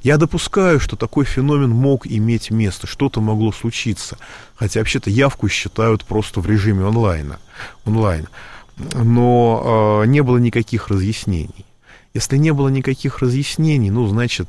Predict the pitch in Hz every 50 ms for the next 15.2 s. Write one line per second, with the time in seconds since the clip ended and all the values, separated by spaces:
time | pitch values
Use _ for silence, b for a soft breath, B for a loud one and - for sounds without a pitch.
0 | - - - - - - 117 120 135 135 127 110 - - - - 101 90 87 82
1 | 78 B B B B B B - 104 123 120 - 95 92 82 82 90 - - -
2 | 107 107 101 101 98 92 - - 95 87 87 92 90 - 95 92 90 87 80 71
3 | - - - - 131 127 - 98 95 98 101 101 95 92 98 - - - 78 -
4 | - - - 90 - - - - B B B B B B B B B - - 135
5 | 165 170 - 170 151 151 147 - - - 156 151 160 156 135 120 - - - 92
6 | 92 92 92 - - 101 101 120 135 127 110 98 101 95 85 85 82 80 78 -
7 | 104 104 107 113 113 104 92 85 85 87 90 92 90 80 - - - 98 - -
8 | 98 - - 104 - - - 98 85 82 85 92 95 98 104 104 107 - 120 110
9 | 107 107 104 107 107 98 92 90 - - - - - 87 85 - - - 87 85
10 | - - - 82 80 85 90 95 101 110 135 147 156 165 B B B B B B
11 | B B - 110 123 123 117 110 113 117 127 139 - - - 127 120 127 135 139
12 | 139 127 123 120 123 123 - - - 123 117 117 - - - 117 120 131 151 160
13 | - - - 110 107 104 98 - 101 98 95 - - 101 101 101 98 98 104 104
14 | 110 113 110 104 110 117 127 - - - - 180 175 165 - - - 98 101 -
15 | - - - -